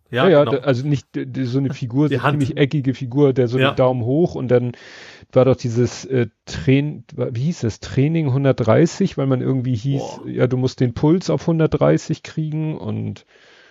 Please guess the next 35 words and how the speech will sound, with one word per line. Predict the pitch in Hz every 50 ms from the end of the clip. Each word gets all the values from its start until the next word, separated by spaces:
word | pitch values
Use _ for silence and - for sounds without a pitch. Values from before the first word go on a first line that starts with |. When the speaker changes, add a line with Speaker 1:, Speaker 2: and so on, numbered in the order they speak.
| _ _ _ - - _ _ _ _ _ _ _ _ _ _ _ _ _ _ _ _ _ _ _ _ -
Speaker 2:
ja, | 147 127 101 95 _ _ _ _ _ _ _ _ _ -
also | - 151 123 135 135 120
Speaker 1:
Da | 117 131 110
geht's | - 127 - -
bei | 139 127
mir | 113 110 104
los, | 104 127 175 160 - -
wenn | 123 -
ich | -
Fahrrad | - - 123 113 -
fahre. | - - - - - - - 1077 - - 1077 1077 -
<laughs> | 1077 1077 1077 - 988 988 960 - - - 988 906 807 - 1047 988 880 - - 960 932 -
So | - 143 - _
ungefähr. | - 147 - - - 127 - _ - 147 135 139
Speaker 2:
Ja. | 139 131 - 143 - - - - - - - - - - _ _ _ -
Also | 156 143 147 135
bei | 123 143 135 131 123
Speaker 1:
Äh. | 127 131 131
Speaker 2:
hier | 131 135 127 -
in, | 127 127 120 120 123
in | 131 123 117 110
Bramfeld | 123 117 113 120 107 - 160 160 170
am | 165 160 135
See | 117 127 139 147 156 165
auf | 139 135 -
so | - 139
einer | 135 131 131 127
kleinen | - - - 127 127 123 117 110
Wiese | 127 135 143 147
stehen | - - 143 139 127
auch | 123 123 127
so | - -
ein | 120 113 107 104
paar, | - 117 117 117 113 110 110 113
äh, | - - 104 107 110